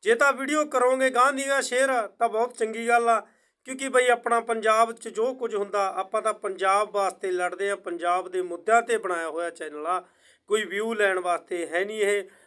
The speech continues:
ਪਰ ਗਾਂਹ ਦੀ ਗਾਂਹ ਸ਼ੇਅਰ ਕਰੋਗੇ ਤਾਂ ਬਹੁਤ ਚੰਗੀ ਗੱਲ ਆ, ਇਹ ਬਈ ਸਾਰਿਆਂ ਦੇ ਫਾਇਦੇ ਦੀ ਗੱਲ ਆ। ਆਪਾਂ ਤਾਂ ਸਰਕਾਰਾਂ ਨੂੰ ਅੰਜਾਮ ਦਿੰਦੇ ਆ, ਜਿੰਨੇ ਕੁ ਜੋਗੇ ਹੈਗੇ ਆ, ਤੁਹਾਡੇ ਨਾਲ ਖੜਾਂਗੇ,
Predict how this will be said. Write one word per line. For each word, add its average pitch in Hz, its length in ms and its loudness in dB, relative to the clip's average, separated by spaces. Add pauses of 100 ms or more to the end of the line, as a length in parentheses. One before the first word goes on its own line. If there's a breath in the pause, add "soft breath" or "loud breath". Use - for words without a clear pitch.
(120 soft breath)
ਪਰ 220 120 6
ਗਾਂਹ 214 260 4
ਦੀ 233 160 -4
ਗਾਂਹ 233 120 6
ਸ਼ੇਅਰ 226 320 4
ਕਰੋਗੇ 208 560 0 (180)
ਤਾਂ 196 160 2
ਬਹੁਤ 208 280 0
ਚੰਗੀ 196 320 -4
ਗੱਲ 202 180 2
ਆ, 208 60 2
ਇਹ 208 100 2
ਬਈ 196 180 -4
ਸਾਰਿਆਂ 196 380 -2
ਦੇ 202 120 -6
ਫਾਇਦੇ 175 320 -4
ਦੀ 185 160 -10
ਗੱਲ 196 200 -2
ਆ। 202 120 0 (360 loud breath)
ਆਪਾਂ 196 280 2
ਤਾਂ 247 140 4
ਸਰਕਾਰਾਂ 214 580 2
ਨੂੰ 220 160 0
ਅੰਜਾਮ 202 380 0
ਦਿੰਦੇ 202 200 -2
ਆ, 220 80 0
ਜਿੰਨੇ 208 320 -2
ਕੁ 220 100 -8
ਜੋਗੇ 196 360 -2
ਹੈਗੇ 190 180 -2
ਆ, 220 60 -2
ਤੁਹਾਡੇ 190 300 -6
ਨਾਲ 180 280 -2
ਖੜਾਂਗੇ, 202 500 -4